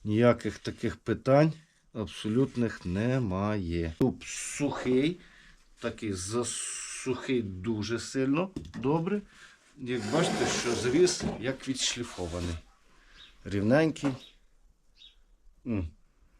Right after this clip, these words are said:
до діла. І зараз ріжемо під сорок п'ять градусів. Доска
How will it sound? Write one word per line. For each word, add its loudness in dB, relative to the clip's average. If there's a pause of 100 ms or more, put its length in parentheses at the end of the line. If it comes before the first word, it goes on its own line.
до 0
діла. -4 (320)
І -2
зараз 4
ріжемо 2
під -2 (120)
сорок -4
п'ять 0
градусів. -2
Доска -4